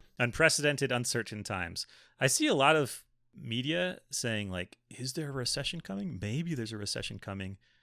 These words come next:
And I feel like in tech, the answer is yes. It is not. <laughs> There's no doubt. There is a tech recession happening right now. So the value of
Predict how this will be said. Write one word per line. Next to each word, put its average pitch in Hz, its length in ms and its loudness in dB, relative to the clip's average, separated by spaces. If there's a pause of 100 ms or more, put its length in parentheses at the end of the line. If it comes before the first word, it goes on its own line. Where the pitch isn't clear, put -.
(160)
And 104 100 -4
I 107 80 2
feel 175 200 0
like 170 360 0 (640)
in 95 300 -8
tech, 214 300 0 (240)
the 104 100 -6
answer 107 240 -4
is 92 160 -6
yes. - 480 2
It 98 80 -8
is 98 140 -6
not. 156 280 -2 (360)
<laughs> - 720 -8
There's 107 240 -2
no 170 180 4
doubt. 131 500 4
There 120 140 -2
is 117 120 -2
a 107 100 -2
tech - 320 0
recession 123 480 -2
happening 104 400 -8
right 101 160 -8
now. - 220 -10
So 113 500 0 (220)
the 98 100 -6
value 117 500 2
of 101 400 -4